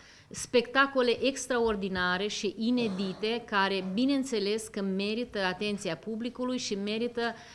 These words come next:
ca lumea să vină în sălile de spectacol. Vom avea,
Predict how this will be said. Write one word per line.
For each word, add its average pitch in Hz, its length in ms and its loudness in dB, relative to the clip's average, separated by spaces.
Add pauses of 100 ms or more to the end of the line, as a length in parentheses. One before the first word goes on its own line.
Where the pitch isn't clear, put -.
ca 175 140 -4
lumea 233 260 0
să 214 180 -4
vină 220 420 -2
în 180 340 -4
sălile 214 480 0
de 185 200 0
spectacol. 214 840 -2
Vom 233 200 2
avea, 226 720 2